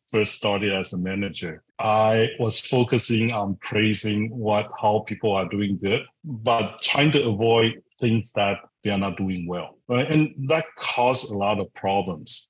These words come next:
because a lot of people start thinking, "Okay, they are the superstars and, you know, they are doing great," until they actually get the performance review. Right. So I think that's another example where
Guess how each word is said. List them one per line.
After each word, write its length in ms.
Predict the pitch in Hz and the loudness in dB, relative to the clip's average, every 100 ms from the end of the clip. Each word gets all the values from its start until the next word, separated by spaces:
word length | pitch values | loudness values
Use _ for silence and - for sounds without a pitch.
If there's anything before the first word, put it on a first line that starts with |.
| _ _ | _ _
because 320 | - 120 135 127 | -2 0 0 2
a 60 | |
lot 240 | 120 143 156 | 2 4 2
of 120 | - | 2
people 300 | 135 127 123 | 0 2 0
start 300 | - 117 110 | 0 0 0
thinking, 300 | 113 110 113 | 0 0 -2
"Okay, 220 | 120 113 | -2 -2
they 260 | 95 104 107 | -2 0 0
are 320 | 104 101 98 | 0 -2 -2
the 80 | 95 | -4
superstars 960 | - 107 104 - - 95 98 107 - - | -4 -4 -4 -6 -4 -2 -2 -2 -6 -6
and, 200 | 104 95 - _ | -4 -4 -6 _
you 240 | 107 123 | -10 -2
know, 100 | 113 | 0
they 120 | 107 | 2
are 120 | 113 | 2
doing 220 | 107 117 117 | 2 4 4
great," 340 | 113 123 123 _ _ - | 4 4 2 _ _ 0
until 680 | 143 139 - 160 156 143 147 - _ - | 4 4 4 4 6 4 0 -8 _ -2
they 260 | 120 107 107 | 2 2 2
actually 380 | 113 110 117 101 | 0 0 0 2
get 220 | 110 104 | 0 0
the 60 | - | -4
performance 600 | 107 92 98 98 95 92 | -8 -4 -2 -2 -2 -4
review. 380 | 76 90 90 _ _ - | -8 -8 -8 _ _ -6
Right. 240 | 113 107 | -2 0
So 460 | - - 185 185 190 | 2 4 6 4 4
I 160 | 165 151 | 4 4
think 240 | 240 190 | 4 4
that's 300 | 156 151 - | 4 0 -2
another 480 | 120 110 123 135 120 | -2 2 2 2 2
example 680 | 104 - 110 117 117 113 104 | 0 -2 0 0 2 0 0
where 440 | 104 104 104 104 | 0 0 0 -2